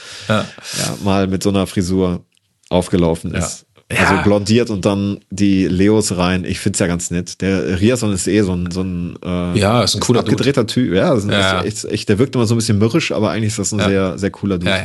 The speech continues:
Speaker 2: Ja.
Speaker 1: Ja, ja,
Speaker 2: Fährt
Speaker 1: find
Speaker 2: auch
Speaker 1: ich
Speaker 2: so ein,
Speaker 1: auch.
Speaker 2: fährt auch so ein richtig geiles Auto. Der hat so ein, so ein Mercedes Oldtimer.
Speaker 1: Oldtimer, ne? Ja, ja.
Speaker 2: Ich hab mal
Speaker 1: S L,
Speaker 2: gehört, dass er
Speaker 1: glaub ich.
Speaker 2: Ärger
Speaker 1: Super.
Speaker 2: bekommen hat,
Speaker 1: Ja.
Speaker 2: weil der, weil der so alt ist, dass der keine Anschnallgurte hat.
Speaker 1: Ach, wirklich?
Speaker 2: Ja. Also,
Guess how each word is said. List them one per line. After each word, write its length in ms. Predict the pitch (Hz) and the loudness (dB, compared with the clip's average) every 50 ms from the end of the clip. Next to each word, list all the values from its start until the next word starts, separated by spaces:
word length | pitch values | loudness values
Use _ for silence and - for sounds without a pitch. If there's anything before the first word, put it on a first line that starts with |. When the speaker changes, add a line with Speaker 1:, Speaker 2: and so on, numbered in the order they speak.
| 92 98 | -4 -8
Speaker 2:
Ja. 160 | 90 92 92 - - | -6 -8 -8 -8 -4
Speaker 1:
Ja, 100 | - 98 92 | -4 -2 -2
ja, 60 | 98 92 92 | -2 -2 0
Speaker 2:
Fährt 20 | |
Speaker 1:
find 140 | - 110 120 | 2 2 2
Speaker 2:
auch 40 | 113 107 | 2 2
Speaker 1:
ich 60 | 95 | 2
Speaker 2:
so 60 | 92 | 2
ein, 40 | 98 98 | 2 2
Speaker 1:
auch. 60 | - - - - - - - | 0 -4 -12 -14 -16 -10 -4
Speaker 2:
fährt 120 | - 107 | 0 0
auch 60 | 113 | 0
so 100 | 104 - 113 | 2 2 2
ein 40 | 101 | 0
richtig 300 | 104 110 120 110 113 - | 0 0 -2 -2 -2 -2
geiles 340 | - 87 110 110 - - | -2 0 0 0 0 -2
Auto. 240 | - 87 87 - 92 | -4 -6 -6 -6 -4
Der 80 | 85 87 90 | -4 -4 -4
hat 80 | 85 | -4
so 100 | - 87 | -6 -6
ein, 180 | 85 85 80 - | -6 -8 -8 -10
so 140 | - 90 87 | -8 -6 -6
ein 180 | 90 90 87 - - | -4 -6 -8 -8 -6
Mercedes 640 | 92 95 92 87 - - 107 107 101 90 - - - | -4 -4 -4 -4 -2 0 2 2 2 0 -2 -4 -4
Oldtimer. 440 | 101 101 98 101 104 101 - 101 92 | 0 2 4 4 4 4 2 0 0
Speaker 1:
Oldtimer, 220 | 95 92 90 - 95 | 0 -2 -2 0 0
ne? 180 | 98 101 - - | 0 -2 -2 -4
Ja, 60 | - | -6
ja. 340 | - - - - - - - | -4 -2 -2 -2 -2 -4 -2
Speaker 2:
Ich 80 | - - | 0 0
hab 80 | - - | 0 2
mal 40 | 87 | 2
Speaker 1:
S 40 | 82 | 2
L, 40 | 113 | 2
Speaker 2:
gehört, 240 | 104 101 95 98 98 | 2 2 2 2 2
dass 160 | 92 90 90 | 2 2 2
er 80 | - 90 | 2 2
Speaker 1:
glaub 40 | 87 107 139 | 2 2 2
ich. 60 | 165 | 2
Speaker 2:
Ärger 60 | 131 101 95 | 2 2 2
Speaker 1:
Super. 160 | 87 85 90 | 2 2 0
Speaker 2:
bekommen 180 | 98 98 101 95 | 0 0 0 -2
hat, 200 | 95 131 - - _ - - - - - - - - | -2 -4 -6 -8 _ -20 -20 -20 -20 -20 -20 -10 -2
Speaker 1:
Ja. 180 | - 104 101 104 | 0 2 2 4
Speaker 2:
weil 60 | 120 190 | 4 2
der, 100 | 110 104 107 - 107 101 107 92 | 2 0 0 -2 -8 -6 -2 0
weil 260 | 107 110 113 110 107 | 2 4 4 4 4
der 220 | 101 107 104 101 90 | 4 4 4 2 2
so 200 | 92 123 143 - | 2 0 0 0
alt 200 | 90 104 101 104 | 0 -2 -2 -2
ist, 120 | 104 - | -4 -6
dass 120 | 107 - | -6 -4
der 100 | - 101 | -4 -6
keine 280 | - - - 104 95 87 | -6 -4 -4 -4 -2 -2
Anschnallgurte 600 | - 82 - - 85 80 80 82 85 85 - 82 | -4 -4 -6 -6 -6 -6 -6 -8 -10 -10 -10 -12
hat. 160 | 82 - - _ _ _ _ _ _ _ _ _ _ _ _ _ _ _ - | -12 -12 -16 _ _ _ _ _ _ _ _ _ _ _ _ _ _ _ -8
Speaker 1:
Ach, 160 | - 90 87 | -6 -2 2
wirklich? 400 | 110 123 - 254 143 - - - _ _ _ _ - - | 2 2 2 2 -2 -2 -4 -12 _ _ _ _ -4 -2
Speaker 2:
Ja. 220 | 98 87 - - _ _ _ _ _ _ _ _ _ - - | -2 -2 -2 -6 _ _ _ _ _ _ _ _ _ -6 -2
Also, 180 | 95 92 95 | 0 0 0